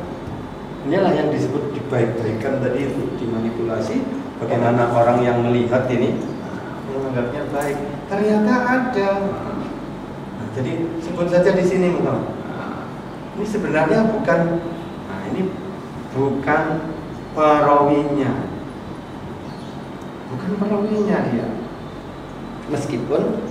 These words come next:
meskipun sebenarnya si, si, umpama kalau kita sebut di sini A, B, C, D, umpama kita ganti. <clears throat> Betul, ini dapat dari sini.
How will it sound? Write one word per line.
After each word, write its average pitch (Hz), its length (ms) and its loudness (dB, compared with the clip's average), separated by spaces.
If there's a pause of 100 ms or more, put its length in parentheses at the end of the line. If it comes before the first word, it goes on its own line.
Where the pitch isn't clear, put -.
(140)
meskipun - 480 0
sebenarnya - 960 2 (200)
si, 139 640 2 (720)
si, - 120 -10 (120)
umpama 143 320 0
kalau 147 260 4
kita 143 180 0
sebut 139 240 -2
di 131 80 0
sini 135 360 -2 (960)
A, 120 480 0 (720)
B, - 40 -4 (880)
C, - 140 -10 (640)
D, 147 340 6
umpama 113 240 2
kita 131 220 0
ganti. - 400 -4 (240)
<clears throat> - 440 8 (500)
Betul, 156 400 8
ini 131 160 4
dapat 123 400 4
dari 120 480 2 (400)
sini. - 400 -8